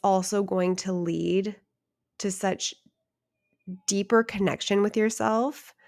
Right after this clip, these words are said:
And honestly, that part for me is, is so hard to put into words because I feel like it's still a place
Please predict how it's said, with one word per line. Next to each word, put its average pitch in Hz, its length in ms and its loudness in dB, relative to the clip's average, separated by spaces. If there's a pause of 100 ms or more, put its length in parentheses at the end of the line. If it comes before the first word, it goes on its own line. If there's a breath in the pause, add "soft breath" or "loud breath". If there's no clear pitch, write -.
(1200 soft breath)
And 165 520 0 (2250)
honestly, 214 760 4 (1400 soft breath)
that 185 160 2
part 185 220 2
for 196 80 0
me 185 180 4
is, 180 180 0
is 185 220 -2
so 170 200 6
hard 165 220 2
to 175 80 -4
put 160 180 2
into 160 260 0
words - 420 -2
because 170 760 -4 (1040 soft breath)
I 185 140 4
feel 185 280 6
like 180 160 6
it's 175 160 -2
still 180 460 4
a - 40 0
place 180 920 0